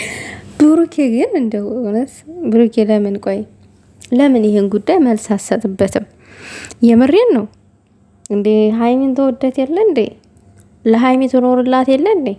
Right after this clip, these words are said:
ታዲያ ለምን እስከ መጨረሻ ማስጠንቀቂያ አንድ ቀን አትሰጣቸውም? ለእንደነዚህ አይነት ጋንድያዎች እየመጡ አፋቸውን የሚከፍቱት የምር ዲ ይውድ-፣ መውደዳቸውን ይግለጹ፣ ችግር የለም። ግን አፈቀርኩኝ ብሎ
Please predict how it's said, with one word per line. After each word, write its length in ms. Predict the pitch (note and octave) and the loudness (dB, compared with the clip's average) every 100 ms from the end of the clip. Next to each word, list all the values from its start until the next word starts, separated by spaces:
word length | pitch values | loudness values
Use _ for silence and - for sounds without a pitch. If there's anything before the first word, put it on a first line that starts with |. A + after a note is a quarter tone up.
| - _ _ _ _ - _ - | -12 _ _ _ _ -20 _ -4
ታዲያ 300 | F#4+ F#4 D#4+ | 0 4 4
ለምን 320 | C4+ A#3+ A3 | 4 2 0
እስከ 180 | G#3+ - | 0 -2
መጨረሻ 480 | A3 G#3 G#3 G#3 G#3 G#3 | -2 0 0 -2 0 -2
ማስጠንቀቂያ 640 | G#3 A3 G#3+ G#3 G3 F#3+ G3 | 0 -2 -2 -2 -2 -2 -2
አንድ 180 | G3+ G3 | -2 -2
ቀን 180 | G3 G3 | -2 -2
አትሰጣቸውም? 640 | G3+ - G3 G3 F#3+ G3 F#3 | -2 -2 -2 -2 0 0 2
ለእንደነዚህ 520 | G#3 G3+ G3 F#3+ G3 | 0 0 0 0 -2
አይነት 200 | F#3+ F#3 | -2 -2
ጋንድያዎች 800 | F#3+ G3+ G3 G3 F#3 F#3 F3+ F#3+ - - - - - | 0 2 2 0 0 0 -2 -4 -10 -16 -18 -8 0
እየመጡ 480 | G#3+ A3+ G#3+ G3 - | 4 4 2 0 -2
አፋቸውን 520 | F#3+ G3 F#3+ - F#3 | -4 -2 -4 -4 -6
የሚከፍቱት 600 | F#3 F#3+ G3 F#3+ - G#3+ | -4 -6 -6 -8 -8 -6
የምር 260 | A3 B3 B4 - - - - - - - - | 0 0 0 -4 -20 -20 -20 -20 -20 -20 -20
ዲ 100 | - A3+ G3+ F#3+ C#4 C5 - - - - - - - | 0 2 2 2 2 2 -2 -18 -20 -20 -20 -20 -8
ይውድ-፣ 380 | F#4 A#4+ C5+ A#4+ A4+ G#4+ | 0 2 4 4 2 4
መውደዳቸውን 760 | G4 G#4+ G#4+ G#4+ G4+ F#4+ F#4+ F4+ | 2 2 2 0 -2 -4 -6 -4
ይግለጹ፣ 420 | F4 E4 D#4+ D4 C4+ | -2 -2 -2 -4 -6
ችግር 300 | C#4+ B3+ C#4 | -4 0 2
የለም። 320 | C4+ A#3 A3+ | 2 2 0
ግን 180 | A#3+ E4 | 0 2
አፈቀርኩኝ 720 | E4+ E4+ D#4 - C#4+ C#4 C4 | 2 2 0 -2 -4 -2 0
ብሎ 140 | A#3+ | 0